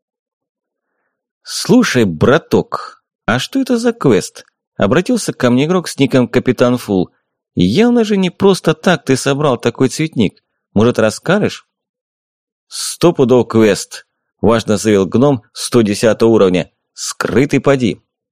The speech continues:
«Ассасин», послышалось из толпы. «Никогда не видел ассасина с игроком на пару. Ну, по крайней мере, с игроком другого класса». «Да они и с игроками-ассасинами особо не бегают»,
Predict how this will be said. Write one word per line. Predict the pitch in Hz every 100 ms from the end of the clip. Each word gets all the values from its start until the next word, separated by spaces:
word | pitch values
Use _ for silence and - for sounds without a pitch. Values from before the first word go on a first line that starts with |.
| _ _ _ _ _ _ _ _
«Ассасин», | 95 113 180 190 - 233 98 _ _ _
послышалось | 120 147 160 123 113
из | - -
толпы. | 143 143 120 90 - _ _ -
«Никогда | 113 254 185 185 240
не | 202
видел | 175 147 -
ассасина | 139 165 190 - 226 170
с | -
игроком | 165 190 - 185
на | 160
пару. | 160 156 95 - _ _ _
Ну, | - 127 160
по | 120
крайней | 110 110 117 127
мере, | 131 113 - _
с | - 135
игроком | 123 135 - 143 107
другого | 131 139 107
класса». | 104 151 104 - - _ _ _ _ _ _ _ _ -
«Да | 82 104 -
они | 107 110 104
и |
с | 101
игроками-ассасинами | 113 110 107 120 113 107 113 101 - 160 151 131
особо | - 151 147
не | 143
бегают», | 143 156 110 107 -